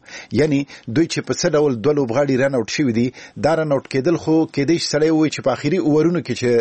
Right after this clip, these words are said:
رنزونه یا منډې کمې وي، سړی دومره ورخطا اوسېږي. دومره ورونه تاسو سره شته دی، لوبه تمریناتي ده، د پاکستان نم لوبه ګټلې، مورال هم لوړ دی، نو بیا ورختایي دي څه؟ بیا تر دومره فشار لاندې راتلل دي څه؟ دا هغه نقطې دي چې نیمګړتیاوې دي د نننۍ لوبې.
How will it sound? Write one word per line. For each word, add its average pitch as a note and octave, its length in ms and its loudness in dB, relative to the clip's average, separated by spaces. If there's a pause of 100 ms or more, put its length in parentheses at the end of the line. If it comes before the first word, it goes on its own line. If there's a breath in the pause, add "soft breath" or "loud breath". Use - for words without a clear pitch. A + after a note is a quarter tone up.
(140)
رنزونه C3 300 0
یا C3+ 120 4
منډې D3+ 340 0
کمې F#3+ 200 2
وي، D#3+ 100 2
سړی C#3 300 0
دومره A2+ 200 2
ورخطا F#2+ 360 -2
اوسېږي. D#2 400 -6 (400 loud breath)
دومره F#3 400 2
ورونه E3 300 2
تاسو C3+ 260 -4
سره A2 200 0
شته - 260 0
دی، B2+ 140 2 (220)
لوبه D#3 300 2
تمریناتي A#2+ 600 0
ده، B2 180 2
د G#2+ 80 0
پاکستان C#3+ 560 -2
نم C3+ 120 2
لوبه B2 300 2
ګټلې، B2+ 380 0 (280 loud breath)
مورال C#3 440 2
هم D3 160 -2
لوړ D3 180 0
دی، C3 160 2 (300 loud breath)
نو G2+ 80 -4
بیا D3 180 2
ورختایي D#3 500 0
دي D#3+ 120 2
څه؟ E3+ 280 0 (200)
بیا B2 180 0
تر A#2+ 200 -2
دومره C#3+ 240 0
فشار C#3+ 400 -2
لاندې C#3 240 0
راتلل A2+ 380 0
دي - 80 -4
څه؟ - 140 -6 (280 loud breath)
دا C3 80 2
هغه D#3 120 0
نقطې D#3+ 300 0
دي F3 80 0
چې - 100 -6
نیمګړتیاوې C3+ 520 2
دي F2+ 120 -4
د - 120 -10
نننۍ G#2 640 -2
لوبې. D2 220 -2